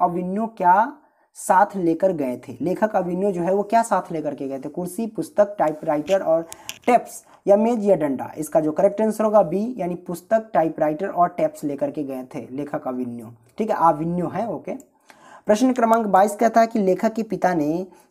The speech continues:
कितनी मछलियाँ खरीदी? लेखक के पिता ने कितनी मछलियाँ खरीदी? एक या दो या तीन या चार? इसका करेक्ट आंसर होगा तीन। लेखक के जो पिता हैं वो तीन मछलियाँ खरीदी थी, ठीक है। तो बाईस का होगा यहाँ पे ऑप्शन सी।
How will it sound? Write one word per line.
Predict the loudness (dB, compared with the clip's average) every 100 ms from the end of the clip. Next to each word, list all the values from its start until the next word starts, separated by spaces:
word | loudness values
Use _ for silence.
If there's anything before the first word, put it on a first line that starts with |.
| -6
कितनी | 0 4 6
मछलियाँ | 6 2 -2 -2 0 -2 -2
खरीदी? | -6 -4
लेखक | -4 -4 -4 -4
के | -4
पिता | -4 -2
ने | -2
कितनी | -4 -6 -2
मछलियाँ | -2 -2 0 0
खरीदी? | 0 -4
एक | -4 -4 -4
या | -2 0
दो | 0
या | -2 -4
तीन | -4 -2
या | -2
चार? | 2 2 2 _ _ -20 -10
इसका | -2 0
करेक्ट | 2 0 0
आंसर | -2 2
होगा | 4 4
तीन। | 2 -2 -2
लेखक | -2 -2 -2
के | -4
जो | -6
पिता | -8 -2 0
हैं | 0 -2 0
वो | 0 -4
तीन | -2 0 0
मछलियाँ | 0 0 -2 0
खरीदी | -2 -6 -4 -6
थी, | -8 -6
ठीक | 0
है। | 0 -2 -8 -20 -20 -4
तो | 2 4 4
बाईस | 4 4 4
का | 0
होगा | 2 4 6 6 6
यहाँ | 0 -2 -2 2
पे | 2 2 -2 -12 -14 -12 -2
ऑप्शन | -2 0 2 2
सी। | 2 2 0